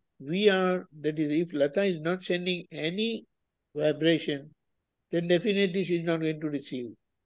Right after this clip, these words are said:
And in spite of her not sending any negativities, but still if it, if she receives, then you come to know, Lata will not say, Lata's intellect will say, "This is wrong.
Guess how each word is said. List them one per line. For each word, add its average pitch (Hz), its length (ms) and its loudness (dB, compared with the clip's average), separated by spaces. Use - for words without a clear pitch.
And 170 320 2
in 175 140 -4
spite 196 480 2
of 208 280 4
her 180 200 6
not 175 300 -2
sending 175 380 -4
any 170 420 -4
negativities, 151 800 -4
but 170 100 -2
still 214 240 -2
if 196 160 -2
it, 190 180 -4
if 180 220 -2
she 185 200 -4
receives, 165 720 0
then 175 340 2
you 208 200 0
come 214 320 4
to 220 120 2
know, 185 200 2
Lata 165 420 2
will 208 180 4
not 208 240 0
say, 165 320 4
Lata's 180 440 2
intellect 165 480 4
will 165 160 -2
say, 151 220 2
"This 139 200 -4
is 160 180 -2
wrong. 165 400 -2